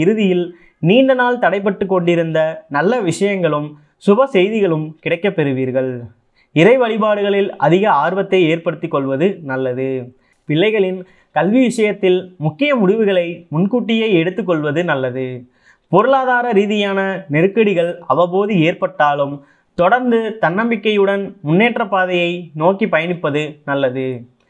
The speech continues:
விடாமுயற்சி உங்களுக்கு விஸ்வரூப வெற்றியை கொடுக்கும் என்பதை மனதில் கொண்டு செயல்பட வேண்டிய ஆண்டாக இருக்கும். ஆண்டின் இறுதியில் ராகு உங்கள் வீட்டில்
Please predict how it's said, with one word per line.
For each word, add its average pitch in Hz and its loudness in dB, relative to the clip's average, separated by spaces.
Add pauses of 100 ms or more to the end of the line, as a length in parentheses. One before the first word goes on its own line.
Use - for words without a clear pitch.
(340)
விடாமுயற்சி 170 2 (300)
உங்களுக்கு 165 2
விஸ்வரூப 233 0
வெற்றியை 190 0
கொடுக்கும் 131 -2 (520)
என்பதை 247 2 (120)
மனதில் 226 -2
கொண்டு 151 0 (240)
செயல்பட 180 0
வேண்டிய 143 -2 (560)
ஆண்டாக 170 0 (140)
இருக்கும். 131 -4 (540)
ஆண்டின் 277 4 (100)
இறுதியில் 233 0 (180)
ராகு 190 2
உங்கள் 190 2
வீட்டில் 202 0